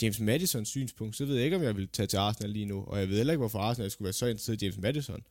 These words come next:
Det er jo tier-rollen, som vi lige har snakket om med Emil Smith Rowe. Altså, James Maddison, han er ikke så bevægelig. Han er ikke en, der løber meget boks til boks. Jeg siger ikke, han er langsom, men han er heller ikke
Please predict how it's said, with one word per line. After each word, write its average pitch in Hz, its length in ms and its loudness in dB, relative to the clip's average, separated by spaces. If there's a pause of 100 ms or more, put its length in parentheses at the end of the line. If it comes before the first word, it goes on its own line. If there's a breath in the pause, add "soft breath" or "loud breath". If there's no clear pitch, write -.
(600 soft breath)
Det 107 60 4
er 107 40 6
jo 104 40 6
tier-rollen, 104 500 2
som 104 120 -4
vi 107 40 -2
lige 127 80 0
har 135 40 4
snakket 123 220 2
om 120 80 0
med 110 120 0
Emil 101 180 0
Smith 101 240 -4
Rowe. 107 240 2
Altså, 98 260 -4 (160)
James 98 120 -2
Maddison, 117 380 2
han 120 220 0
er 107 80 2
ikke 110 380 2 (140)
så - 300 -2
bevægelig. 113 420 -2
Han 101 140 -4
er - 40 -8
ikke 117 260 0
en, 107 140 0
der 98 60 0
løber 87 240 -4
meget 101 300 -2
boks 90 220 -6
til - 80 -10
boks. 98 320 -6
Jeg - 300 -20
siger - 180 -6
ikke, 139 120 4
han 98 80 0
er 95 40 0
langsom, 117 280 -2
men 92 160 -8
han 92 100 -6
er 92 40 -4
heller 123 140 2
ikke 135 120 2